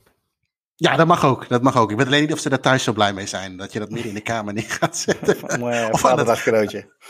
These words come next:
Speaker 1: Ja, aan het hoofd van de tafel. Dat je dan die stoel daar neerzet. En dan, eh, <laughs> dat je gaat
Speaker 2: Ja.
Speaker 1: schreeuwen, "En nu opeten!" <laughs>
Speaker 2: Dat je je eigen, je eigen var aan de tafel. Heel mooi.
Speaker 1: Ja, ja, zoiets. Eh,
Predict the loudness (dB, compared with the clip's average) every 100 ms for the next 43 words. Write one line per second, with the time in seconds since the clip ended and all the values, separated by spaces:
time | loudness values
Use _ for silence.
0 | -6 2 4 4 2 2 4 2 2 2
1 | 4 4 4 2 -2 0 -2 -4 -6 -6
2 | -4 -2 -4 -6 -6 -8 -2 -2 -2 -4
3 | -8 -8 -10 -10 -8 -10 -10 -10 -8 -6
4 | -6 -8 -10 -18 -10 -6 -2 -2 0 2
5 | 2 4 2 2 -6 -16 _ _ _ -10
6 | -8 -12 -6 -2 4 4 4 2 4 4
7 | 4 2 2 2 2 -2 -6 -8 -8 -12
8 | -12 -12 -10 -10 -6 0 2 4 4 4
9 | 2 2 2 0 -6 -14 _ _ _ _
10 | _ 0 2 2 2 2 0